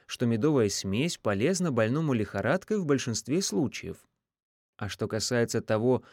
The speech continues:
что идёт вразрез с этим, то нельзя будет указать, когда же от медовой смеси пользы не будет, например, в новолуние.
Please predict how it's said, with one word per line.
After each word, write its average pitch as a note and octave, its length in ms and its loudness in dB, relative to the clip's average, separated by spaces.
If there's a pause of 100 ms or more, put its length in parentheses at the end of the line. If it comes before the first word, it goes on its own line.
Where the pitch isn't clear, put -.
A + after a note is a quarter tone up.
(120)
что A#2+ 300 0
идёт B2 180 2
вразрез A#2 560 0
с - 140 -2
этим, - 380 -4 (300)
то A2+ 100 -2
нельзя D#3+ 420 2
будет G#2+ 280 -4
указать, A2+ 540 0 (200)
когда C3 480 0
же G#2 120 -2
от G2+ 120 -2
медовой A#2 360 2
смеси C#3+ 420 -2
пользы B2+ 360 2
не D3+ 120 0
будет, G#2 440 -6
например, D#3 460 -2
в C#3+ 60 -2
новолуние. D3 720 -2